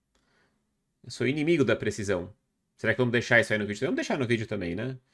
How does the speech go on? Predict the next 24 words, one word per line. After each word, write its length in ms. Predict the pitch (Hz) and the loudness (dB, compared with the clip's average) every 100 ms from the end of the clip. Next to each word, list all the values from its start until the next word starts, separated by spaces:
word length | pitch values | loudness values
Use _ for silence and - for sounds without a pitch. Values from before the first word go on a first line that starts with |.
| _ _ | _ _
Já 100 | - | -4
me 80 | 170 | -4
despedi, 360 | 165 - 170 190 | -2 -2 2 2
mas 100 | 202 | 2
não 60 | |
tem 120 | 190 175 | -2 -4
problema, 400 | 143 104 98 101 | -2 -2 -4 -6
né? 160 | 120 127 _ _ _ - - - _ _ _ _ _ _ _ _ _ - | -10 -12 _ _ _ -10 -10 -14 _ _ _ _ _ _ _ _ _ -2
Precisão 440 | 120 127 127 139 | -2 0 2 2
noventa 340 | 143 156 196 196 | 2 0 4 4
e 20 | |
sete 340 | 196 156 135 | 4 2 2
ponto 280 | - 135 131 | -2 -2 0
dois 260 | 113 131 131 | 6 8 6
pro 140 | 117 | 0
Kasparov 580 | 113 110 113 104 131 156 | -4 0 0 4 2 2
e 60 | |
noventa 260 | 160 143 143 | 0 0 0
e 40 | |
dois 180 | 143 147 | 0 0
ponto 240 | - 147 135 | -2 -8 -6
cinco 260 | 139 135 | -6 -6
pro 80 | 139 | -6
Topalov. 640 | 139 135 143 98 92 92 | -6 0 2 2 0 -6